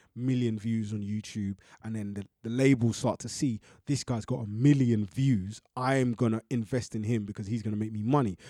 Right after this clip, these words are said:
Whereas when Dizzy Rascal's out on the streets selling his records, making him,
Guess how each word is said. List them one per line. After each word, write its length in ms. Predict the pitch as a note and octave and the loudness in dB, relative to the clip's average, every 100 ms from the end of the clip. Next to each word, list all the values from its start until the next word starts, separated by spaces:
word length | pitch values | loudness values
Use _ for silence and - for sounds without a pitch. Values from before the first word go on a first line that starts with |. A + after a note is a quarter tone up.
| - | -16
Whereas 320 | - A#2 A2 C3+ | -4 -2 -2 2
when 160 | B2 | 2
Dizzy 260 | A#2 D3+ A#2 | 2 -2 2
Rascal's 520 | C3+ D#3 - A#2 G#2 - | 6 6 4 -2 -2 -4
out 140 | G#2 | -6
on 100 | G2+ | -4
the 40 | G#2 | -8
streets 560 | - B2+ A2 - - - _ | -6 -4 -4 -6 -18 -18 _
selling 340 | - B2+ A2+ A2 | -6 -2 0 0
his 160 | F#2+ | 0
records, 540 | C3 B2+ G2+ G2+ A2 - | 0 0 -2 -4 -6 -8
making 360 | A2+ A#2 A2 | -6 -6 -4
him, 140 | G#2 | -6